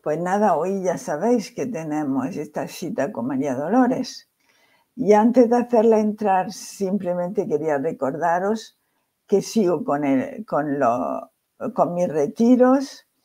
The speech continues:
y mis proyectitos. Hemos hecho ya el de marzo y ha sido un éxito.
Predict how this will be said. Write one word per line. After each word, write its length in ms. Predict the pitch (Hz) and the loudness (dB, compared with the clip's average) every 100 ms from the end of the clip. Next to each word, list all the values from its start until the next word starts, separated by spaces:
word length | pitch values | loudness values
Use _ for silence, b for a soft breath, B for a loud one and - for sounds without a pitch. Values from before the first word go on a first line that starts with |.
| _ | _
y 120 | - 180 | -8 -2
mis 180 | 170 | -2
proyectitos. 960 | - - 139 147 147 262 262 - - - _ _ _ _ | -2 -4 0 -2 0 2 2 0 -8 -12 _ _ _ _
Hemos 400 | - 180 180 - | -2 0 0 0
hecho 300 | 180 180 170 | -2 -2 -6
ya 180 | 156 139 | -2 -2
el 100 | 139 | -2
de 120 | 151 | -4
marzo 400 | 165 208 220 220 | -2 -2 0 -2
y 100 | - | 0
ha 100 | 147 | -2
sido 460 | 165 - 185 143 - | -4 -2 -2 -2 -4
un 220 | 190 165 | -6 -2
éxito. 540 | 165 262 214 226 220 | -4 -4 -6 2 2